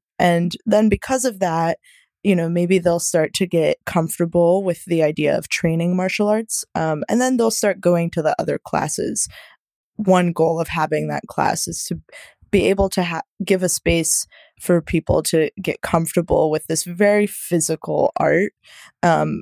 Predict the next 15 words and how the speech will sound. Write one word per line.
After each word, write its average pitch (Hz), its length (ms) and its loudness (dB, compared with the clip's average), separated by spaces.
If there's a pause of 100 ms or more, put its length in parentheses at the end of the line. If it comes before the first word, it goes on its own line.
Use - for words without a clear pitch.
(160)
and 160 260 0 (360)
comfortable 185 460 2
enough 165 300 2
to - 140 -2
the 160 80 -2
point 156 220 0
where 156 120 0
they 160 120 0
have 165 180 -2
the 170 80 -2
confidence 151 560 -4
to 160 100 0
go 147 220 0
to, 151 240 2 (100)
um, - 240 -2